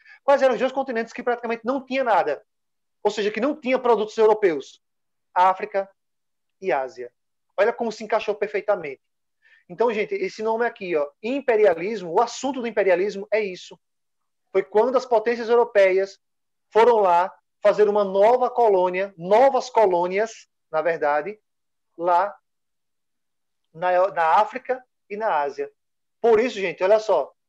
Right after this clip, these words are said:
por isso que você vai encontrar esse assunto, o, o imperialismo, com outro nome. Em alguns livros de história você vai encontrar o nome neocolonialismo,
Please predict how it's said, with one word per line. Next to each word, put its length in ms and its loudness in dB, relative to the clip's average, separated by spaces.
por 140 2
isso 140 -2
que 80 -12
você 200 -4
vai 120 2
encontrar 400 0
esse 160 2
assunto, 420 -6
o, 360 -8
o 60 0
imperialismo, 800 0
com 120 0
outro 320 4
nome. 360 -2
Em 60 -6
alguns 280 0
livros 140 -8
de 80 -10
história 340 2
você 160 -4
vai 100 -4
encontrar 280 2
o 40 0
nome 400 -4
neocolonialismo, 2250 2